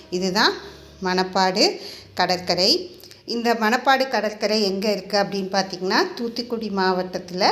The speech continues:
இருக்கு. இது ஒரு அழகிய கடற்கரை கிராமமாகும்.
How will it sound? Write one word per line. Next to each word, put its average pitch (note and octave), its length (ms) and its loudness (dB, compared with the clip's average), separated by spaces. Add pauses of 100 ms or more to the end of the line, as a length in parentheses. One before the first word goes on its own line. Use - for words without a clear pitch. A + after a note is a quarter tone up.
(420)
இருக்கு. F#3 580 0 (200)
இது G3+ 240 2 (400)
ஒரு F#3+ 140 -2
அழகிய G3 540 0 (520)
கடற்கரை G#3 600 -2
கிராமமாகும். F#3 880 -2